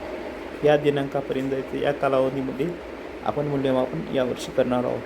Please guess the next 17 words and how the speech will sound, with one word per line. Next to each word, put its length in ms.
एक 220
एप्रिल 420
ते 240
एकतीस 500
मार्च 420
असं 220
हे 240
मूल्यांकन 460
वर्ष 300
राहणार 300
आहे, 360
तेवीस 280
चोवीस. 420
सर्वप्रथम 540
तुम्ही, 260
अ, 300
प्रतिवेदन 580